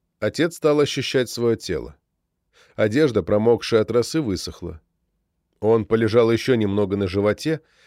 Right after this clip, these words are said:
но ощутил, как острый камень больно врезается в грудь, и привстал, высунув голову и плечи над краем насыпи. Командир Юй велел: «Ляг!»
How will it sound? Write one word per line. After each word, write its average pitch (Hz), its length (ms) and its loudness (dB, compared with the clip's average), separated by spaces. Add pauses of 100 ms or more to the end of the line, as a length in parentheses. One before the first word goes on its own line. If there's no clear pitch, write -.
(140)
но 120 160 2
ощутил, 135 560 0
как - 240 -6
острый 123 340 -2
камень 127 440 -4
больно 139 360 -2
врезается 123 560 -4
в 107 80 -6
грудь, 87 460 -8
и 135 100 -8
привстал, 113 640 -2 (140)
высунув 101 640 -2
голову 113 440 -2
и 92 60 -2
плечи 117 380 -6
над 98 200 -2
краем 95 340 -2
насыпи. 80 460 -8 (880)
Командир 131 460 2
Юй 147 200 2
велел: 110 420 -2 (200)
«Ляг!» 104 460 0